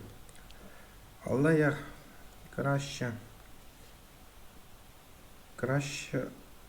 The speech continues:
зніму. Кого мені нагуцати?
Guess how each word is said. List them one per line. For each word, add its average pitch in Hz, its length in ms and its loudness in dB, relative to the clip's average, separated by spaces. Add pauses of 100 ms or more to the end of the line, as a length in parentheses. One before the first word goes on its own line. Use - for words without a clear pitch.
(360)
зніму. 135 720 10 (3250)
Кого 127 200 4
мені 196 280 12
нагуцати? 147 720 10